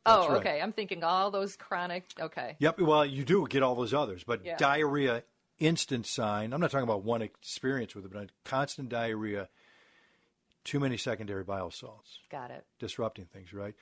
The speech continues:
Speaker 1: Now, you get to Crohn's, ulcerative colitis, you have
Speaker 2: Mm-hmm.
Speaker 1: inflammatory situations that are continual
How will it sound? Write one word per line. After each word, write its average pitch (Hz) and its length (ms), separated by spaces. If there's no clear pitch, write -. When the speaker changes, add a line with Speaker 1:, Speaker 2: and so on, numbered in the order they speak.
Speaker 1:
Now, 135 160
you 113 100
get 131 160
to 120 100
Crohn's, 120 720
ulcerative 113 380
colitis, 127 460
you 110 80
have 101 100
Speaker 2:
Mm-hmm. - 240
Speaker 1:
inflammatory 120 880
situations 113 840
that 101 260
are 101 160
continual 107 920